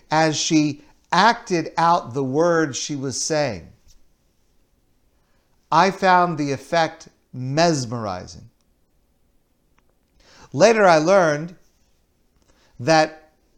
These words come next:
as a younger person, she had a speech defect. She has an inability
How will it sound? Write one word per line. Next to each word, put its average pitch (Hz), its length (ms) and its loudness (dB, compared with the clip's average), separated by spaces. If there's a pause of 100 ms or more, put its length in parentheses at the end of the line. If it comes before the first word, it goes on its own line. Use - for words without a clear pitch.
as 131 160 -8
a 143 60 -4
younger 170 440 0
person, 165 560 -2 (680)
she 170 300 -4
had 175 600 0
a 160 260 -2
speech - 600 -8
defect. 196 600 -6 (1400)
She 190 160 -6
has 170 260 0
an 175 220 -8
inability 196 960 -2